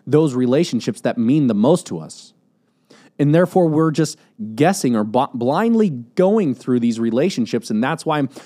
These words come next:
over fifty percent of marriages fail, is because ultimately we are not putting in the proper work needed in order to navigate one of the hardest challenges we'll ever face in our human experience, which is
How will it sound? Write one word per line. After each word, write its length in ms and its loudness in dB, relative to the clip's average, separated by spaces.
over 200 2
fifty 260 -2
percent 360 -2
of 60 0
marriages 420 0
fail, 260 0
is 100 -2
because 360 -4
ultimately 500 0
we 280 0
are 100 2
not 500 0
putting 260 4
in 120 2
the 60 0
proper 400 0
work 400 2
needed 640 2
in 60 2
order 200 2
to 140 -4
navigate 640 0
one 220 2
of 60 0
the 60 0
hardest 640 -2
challenges 500 2
we'll 160 4
ever 220 0
face 420 -2
in 80 -4
our 140 0
human 240 0
experience, 480 -2
which 120 -6
is 160 -4